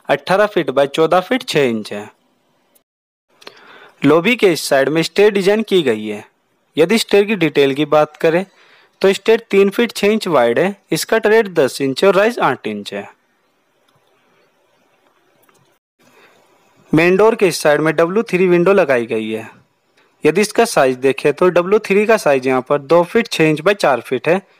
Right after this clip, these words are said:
इसकी सील हाइट चार feet है और lintel आठ feet है। lobby के इस side में kitchen design की गई है, जिसका size आठ feet by आठ feet है। इस kitchen में आने के लिए D one door लगाया गया है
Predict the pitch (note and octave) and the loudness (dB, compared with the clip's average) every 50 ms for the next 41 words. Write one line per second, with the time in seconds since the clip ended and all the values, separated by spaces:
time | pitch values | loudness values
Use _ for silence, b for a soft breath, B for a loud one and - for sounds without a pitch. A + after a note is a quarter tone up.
0 | b b b b - D3 C#3+ - - A3 G3 - G#3+ G#3 G3+ G#3 G#3+ G#3 - - | b b b b -8 -6 -4 -2 -2 -2 0 2 2 2 2 2 0 -2 0 0
1 | C3 A#2+ A#2+ - - C#3+ B2+ - F3 G3 G3+ G3 F#3+ G3 F#3+ - G#3+ G#3+ F3 B2 | 0 0 0 -2 -4 -4 -2 0 0 2 2 2 2 2 2 0 0 0 0 -2
2 | G#2+ - - - G#2+ - - G2+ G#2 - - _ _ _ _ _ _ _ _ _ | -4 -8 -12 -12 -12 -12 -12 -16 -16 -18 -20 _ _ _ _ _ _ _ _ _
3 | _ _ _ _ _ _ _ _ _ _ _ - - _ _ _ _ _ _ _ | _ _ _ _ _ _ _ _ _ _ _ -20 -20 _ _ _ _ _ _ _
4 | _ _ _ _ _ _ _ _ _ _ _ _ _ _ _ _ b b b b | _ _ _ _ _ _ _ _ _ _ _ _ _ _ _ _ b b b b
5 | b b b b b b b - D#3+ F3 F3 A3+ B3 A3 A3+ G3 D#3 - - - | b b b b b b b 2 2 2 2 0 0 2 0 0 0 0 -2 0
6 | D3 C#3+ C#3+ D3+ D#3+ D#3 - G3 F#3 - A3 A3 G3 G3+ F3+ G3 G#3 A3 G#3 - | 0 0 0 0 -2 -2 -2 -2 0 0 0 0 0 0 0 0 -2 -2 -4 -4
7 | - D#3+ C3+ B2+ B2 B2 B2 C#3+ C#3 C#3 E3 D#3+ - - A#3 A#3+ - - D3+ C3 | -6 -4 -2 -2 -2 -2 -2 -2 -2 -2 -4 -6 -4 -2 -2 0 0 0 -2 -2
8 | B2+ - - - D#3+ F3 F3 - - F#3 E3+ F3 G3 A#3+ B3+ A#3+ F3 C#3 - - | -2 -4 -4 -2 -2 -2 -2 -2 -4 -4 -2 0 0 0 0 0 -2 -4 -4 -8
9 | - A#2 A2 - - A2 G2+ - - _ _ _ _ _ _ _ _ _ _ _ | -10 -10 -10 -10 -12 -16 -18 -18 -20 _ _ _ _ _ _ _ _ _ _ _
10 | b b b b b b b b b b b - C#3 - - E3+ E3 - G#3+ A3+ | b b b b b b b b b b b -6 -4 -2 -2 -2 0 0 0 0
11 | A#3 A#3 G#3+ F3+ E3 F#3 G3+ G3+ - F3+ D#3+ D#3 D#3+ D#3 D3+ F3+ F#3+ G3 G#3+ G#3+ | 0 0 0 0 0 0 -2 0 -2 -2 0 0 -2 0 2 2 2 2 2 2
12 | G#3 G#3 G#3 A3 A3 G3 E3 C3+ A#2+ A2+ A2+ A2+ B2 A#2 C3 | 2 2 2 2 2 0 0 0 0 0 0 0 -2 -2 -4